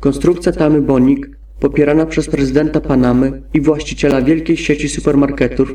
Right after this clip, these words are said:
Ricardo Martinelliego, posuwa się do przodu. We wrześniu dwa tysiące dwunastego roku grupa NASO, pozbawiona już nadziei na skuteczne cofnięcie projektu,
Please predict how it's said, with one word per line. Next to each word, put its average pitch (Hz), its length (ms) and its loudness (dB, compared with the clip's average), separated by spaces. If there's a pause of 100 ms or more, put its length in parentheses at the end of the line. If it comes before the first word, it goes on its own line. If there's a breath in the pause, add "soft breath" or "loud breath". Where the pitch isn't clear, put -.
(120)
Ricardo 139 480 0
Martinelliego, 131 960 2 (600)
posuwa 160 360 0
się 165 140 -2
do 147 100 2
przodu. 123 520 -2 (720)
We 139 120 2
wrześniu 165 340 2
dwa 156 100 2
tysiące 151 320 -2
dwunastego 143 500 0
roku 123 440 0 (360 loud breath)
grupa 143 340 2
NASO, 131 440 0
pozbawiona 147 680 0
już 156 180 0
nadziei 135 540 2
na 139 100 2
skuteczne 156 460 -2
cofnięcie 147 440 0
projektu, 131 640 -2